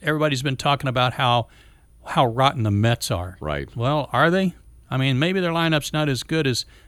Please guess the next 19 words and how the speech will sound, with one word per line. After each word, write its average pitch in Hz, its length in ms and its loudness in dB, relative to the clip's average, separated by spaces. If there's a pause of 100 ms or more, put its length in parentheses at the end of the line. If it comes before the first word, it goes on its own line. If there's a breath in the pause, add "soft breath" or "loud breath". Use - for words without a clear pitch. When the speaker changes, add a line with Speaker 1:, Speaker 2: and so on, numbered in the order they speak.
Speaker 1:
they 151 140 2
were 135 140 0
hoping 160 340 2
it 131 120 0
would 120 180 -4
be, 135 160 2
and 135 120 -2
some 147 180 -2
of 160 40 -2
the 151 60 -2
guys 139 240 -2
certainly 143 300 -2
not 131 240 0
hitting 156 280 -2
well, 120 260 0
with 127 100 -2
the 110 40 -4
exception 127 480 -6
of 110 200 -6